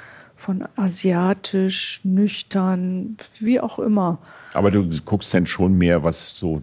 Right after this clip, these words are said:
Speaker 2: der Content in dem Restaurant, sprich das Essen, dann gerade beinhaltet und ob's dir angenehm ist oder ob du da grad Bock drauf hast, asiatisch zu essen jetzt zum
Speaker 1: Ja,
Speaker 2: Beispiel?
Speaker 1: ja, also ich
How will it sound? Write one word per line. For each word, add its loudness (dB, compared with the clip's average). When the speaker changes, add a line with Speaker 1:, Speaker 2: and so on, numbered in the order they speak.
Speaker 2:
der 0
Content -2
in -2
dem -2
Restaurant, -4
sprich -8
das -8
Essen, -4
dann -2
gerade -2
beinhaltet -2
und -8
ob's -10
dir -4
angenehm 4
ist -6
oder -2
ob -6
du 0
da 2
grad -6
Bock -6
drauf -10
hast, -12
asiatisch 2
zu -6
essen -8
jetzt -4
zum 4
Speaker 1:
Ja, 6
Speaker 2:
Beispiel? 6
Speaker 1:
ja, 2
also 0
ich -4